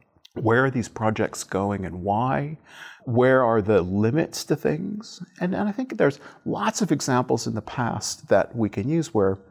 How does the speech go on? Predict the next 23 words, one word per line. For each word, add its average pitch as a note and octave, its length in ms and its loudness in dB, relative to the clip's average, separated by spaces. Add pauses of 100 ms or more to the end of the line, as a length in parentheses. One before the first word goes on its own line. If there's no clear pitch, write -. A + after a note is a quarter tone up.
(460)
more A#2+ 380 4
diverse A2+ 520 2
conversations G2+ 920 -4
about F2 440 -2
topics - 800 -6 (720)
cut D3+ 300 0
off C#3+ 240 0
the G2+ 80 0
bad E2+ 340 2
stuff - 680 -6 (460)
and F#2+ 300 -2
amplify G#2+ 560 -2
the F2 120 -4
good F2 280 -4
stuff. - 280 -8
So - 160 -2
we F#2+ 100 0
get F#2+ 160 -2
more A2+ 340 4
of A2 120 -2
what G2+ 180 -2
we G#2 80 -4
want F2 560 -4